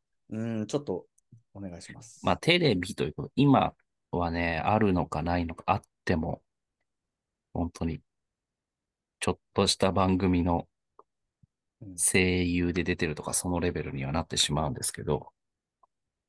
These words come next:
Speaker 1: はい。
Speaker 2: まあ、モンスター、以前は、過去はモンスター番組のレギュラーやってたというのは私も、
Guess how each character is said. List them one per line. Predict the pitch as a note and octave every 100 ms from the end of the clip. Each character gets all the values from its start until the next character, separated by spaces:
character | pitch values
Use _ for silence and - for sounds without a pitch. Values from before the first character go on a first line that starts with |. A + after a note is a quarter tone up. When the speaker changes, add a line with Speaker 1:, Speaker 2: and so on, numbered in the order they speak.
| _ _ _ _ _ _ _ _ _ _
Speaker 1:
は | G#2 F#2+
い。 | - _ - - _ _ _ _ -
Speaker 2:
ま | G2+ F2
あ、 | - _ _ _ _ _ _ _ _ _ _ _ _ _ _ _ _ _ _ _ _ G#2+
モ | G#2 D3 D#3+ D#3+
ン |
ス | D3 - -
タ | D3+
ー、 | D3+ D#3 C#3+ -
以 | F#3 -
前 | C#3+ E2
は、 | F#2 A#2+ - - _ _ _ _
過 | - E3+
去 | D#3+
は | D#3 C3+
モ | G2 A2+ C#3
ン | D3
ス | C3 - -
タ | D3 C#3 C#3
ー |
番 | B2 C#3 B2 -
組 | F2+ F#2+
の | B2+
レ | G2 F2+
ギ | F2+
ュ |
ラ | - - - _ _ _ _ _
ー | F#2+
や |
っ | E2+
て | -
た | A2
と | B2+
い |
う | A#2
の |
は | D2
私 | - C#2+
も、 | D2